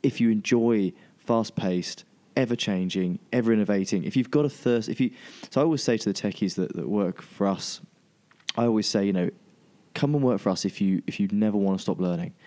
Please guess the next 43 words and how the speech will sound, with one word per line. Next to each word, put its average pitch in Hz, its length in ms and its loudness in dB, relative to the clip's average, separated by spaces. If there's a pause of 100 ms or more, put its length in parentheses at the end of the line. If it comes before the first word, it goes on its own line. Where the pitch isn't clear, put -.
(460)
If - 120 -12
you 127 120 2
wanna 143 160 2
work 131 240 2
in 98 100 4
the 95 80 2
technical - 380 0
industry 92 240 0
specifically, 92 720 0 (300)
you've 104 140 0
just 117 180 2 (100)
got 110 240 2
to - 80 -4
have 95 300 -4
that 95 180 0 (340)
innate 110 440 2 (400)
thirst 107 500 0
for - 280 -4
knowledge, 95 400 2
and 95 120 4
you've 95 160 -2
got - 260 2
to, 107 160 0 (220)
you 120 80 -2
know, 98 100 0 (280)
you've 110 140 -4
got 139 120 2
to 131 120 0
understand 104 460 0
that 82 60 -2
you 92 100 0
can 101 180 0
learn 127 140 2
something 117 240 -2
one 98 140 0
day 87 320 -2
and 98 120 -2
it's - 120 -8
completely 95 680 0 (160)
pointless - 340 -2
the 104 60 -2
next 90 220 -4
day. - 160 -8